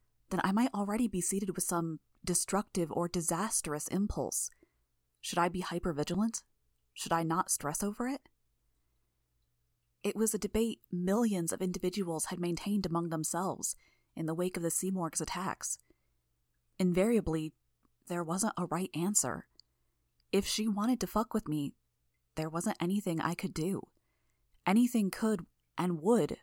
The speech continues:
fit into her game plan. It wasn't just me either. I was very aware of Lung's presence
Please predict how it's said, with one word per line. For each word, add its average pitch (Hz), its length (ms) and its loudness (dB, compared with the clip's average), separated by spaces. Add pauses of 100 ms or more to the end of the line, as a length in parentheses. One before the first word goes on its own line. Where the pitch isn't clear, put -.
(300)
fit - 200 -2
into 190 340 2
her 185 100 -2
game 185 260 0
plan. 139 380 -4 (1400)
It - 120 -2
wasn't 185 280 0
just 185 200 0
me 180 300 0
either. 175 480 -4 (640)
I 165 160 0
was 170 240 0
very 180 420 0
aware 165 460 -2
of 156 160 -4
Lung's 170 320 -2
presence 180 580 -4